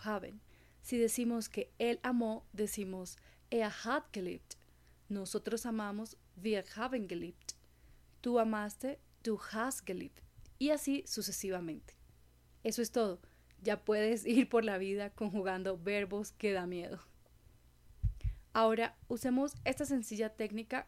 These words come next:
con verbos que son por naturaleza irregulares, pero que no sufren ningún cambio cuando los conjugamos en presente. Usaremos el verbo venir,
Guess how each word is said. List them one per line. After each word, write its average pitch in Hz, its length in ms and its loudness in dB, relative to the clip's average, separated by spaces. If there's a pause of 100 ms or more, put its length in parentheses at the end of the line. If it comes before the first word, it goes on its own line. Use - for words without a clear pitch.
con 202 220 -2
verbos 196 420 -4 (400)
que 233 120 -4
son 226 180 0
por 254 180 2
naturaleza 220 720 -2
irregulares, 240 760 -2 (340)
pero 240 200 2
que 247 100 2
no 240 120 2
sufren 262 340 0
ningún 208 300 0
cambio 208 460 -2
cuando 208 240 -2
los 185 100 -6
conjugamos 185 720 -6
en 185 100 -6
presente. - 540 -10 (800)
Usaremos 240 600 2
el 233 140 0
verbo 196 420 -2
venir, 190 540 -4